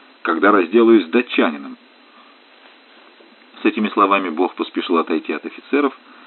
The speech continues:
и направился к солдатам, которые держались кучкой,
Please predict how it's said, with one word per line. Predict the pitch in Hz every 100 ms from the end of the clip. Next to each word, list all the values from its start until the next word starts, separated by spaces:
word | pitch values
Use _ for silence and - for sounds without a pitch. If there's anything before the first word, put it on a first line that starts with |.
| - - - -
и | 113
направился | 123 135 139 139 -
к | -
солдатам, | 175 143 92 - 78
которые | 92 - 104
держались | 98 95 107 104 87
кучкой, | - 277 - - 131